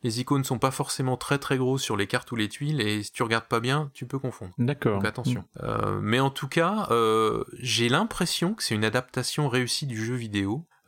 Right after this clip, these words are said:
Speaker 1: euh, en cela que ça reprend pas mal, au moins tous les aspects de, de, de simulation économique, quoi. Euh, avec les éléments graphiques du jeu, donc si tu connais le jeu, t'es pas dépaysé, c'est clair.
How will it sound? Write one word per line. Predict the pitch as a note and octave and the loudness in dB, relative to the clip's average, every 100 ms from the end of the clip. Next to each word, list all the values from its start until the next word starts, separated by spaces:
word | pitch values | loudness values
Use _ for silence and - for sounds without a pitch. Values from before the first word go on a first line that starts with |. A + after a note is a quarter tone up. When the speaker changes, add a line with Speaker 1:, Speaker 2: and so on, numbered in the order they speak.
| A2+ | 2
Speaker 1:
euh, | G2+ G2+ G2 G2 - - - - | 4 4 4 2 0 -4 -6 -6
en | G#2+ G#2 | -2 0
cela | - - C#3 | -2 2 0
que | C3+ A#2+ G#2+ | 2 -2 0
ça | - - G#2+ G#2 | 0 2 2 2
reprend | F#2+ A2+ B2 - C#3+ C3 _ _ | 2 0 -2 -4 -4 -4 _ _
pas | D3 C#3 | 2 4
mal, | D3 D#3+ | 4 2
au | C3+ D3+ | 4 4
moins | D3+ E3+ | 4 2
tous | E3+ C#3+ | 0 2
les | C#3 C3 | 2 4
aspects | C3 - | 0 0
de, | C#3+ C3 G#2+ G#2 G#2 G#2 | 0 2 2 2 0 -2
de, | G#2 G#2 | -2 -2
de | G2+ G#2 | -2 -4
simulation | - A2+ A2 G#2+ - A#2+ | -2 0 0 0 -2 -4
économique, | - G2+ F#2 F2 - | -4 -6 -6 -10 -14
quoi. | - - _ _ | -20 -20 _ _
Euh, | - F#2+ F2+ F2 F2+ | -2 0 2 0 -4
avec | - G2 A#2 - | -2 2 2 2
les | G#2+ G#2+ | 2 2
éléments | G#2 G#2+ | 4 2
graphiques | G2 G2+ A#2+ G2+ | 4 0 0 -2
du | G2 | 0
jeu, | G#2 C#3+ | 2 2
donc | A#2+ - | 2 -2
si | - | -4
tu | - | 0
connais | G#2+ G#2 | 2 2
le | G2+ | 4
jeu, | G#2+ G#2+ | 2 2
t'es | F#2+ | -2
pas | G2+ | -2
dépaysé, | F#2+ F#2+ F2+ E2+ F#2+ A2+ G2+ | -2 -4 -8 -6 -6 -6 -8
c'est | F#2+ | -14
clair. | - A2 | -10 -10